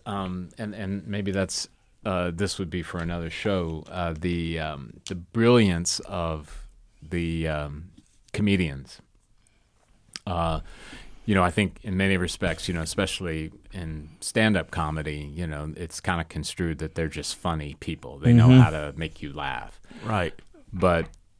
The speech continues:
Speaker 1: um, and, and I know, just full disclosure, warning, disclaimer, when I mention this guy's name, I'm, if you did YouTube his stuff, you probably would find something that would offend you.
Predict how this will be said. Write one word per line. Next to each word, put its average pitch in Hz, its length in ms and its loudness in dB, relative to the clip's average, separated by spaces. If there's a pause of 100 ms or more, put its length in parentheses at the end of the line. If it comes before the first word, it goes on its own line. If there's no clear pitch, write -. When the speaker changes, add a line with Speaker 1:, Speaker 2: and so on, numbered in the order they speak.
(160)
Speaker 1:
um, 82 440 -2 (580)
and, 117 140 2
and 104 180 4
I 107 40 8
know, 110 600 8 (160)
just - 320 -4 (480)
full 113 320 4
disclosure, 113 1120 8
warning, 107 600 8
disclaimer, 95 880 6 (560)
when 92 180 -2
I 87 60 2
mention 98 380 4
this 107 200 4
guy's 101 340 6
name, 85 460 2
I'm, 67 520 -4
if 73 640 -14
you 90 120 -4
did 107 260 4
YouTube 101 400 4
his 98 220 4
stuff, 92 340 2
you 90 100 2
probably 95 480 2
would 87 160 -2
find 90 260 0
something 107 500 4
that 92 140 4
would 92 120 2
offend 82 400 0
you. 90 280 10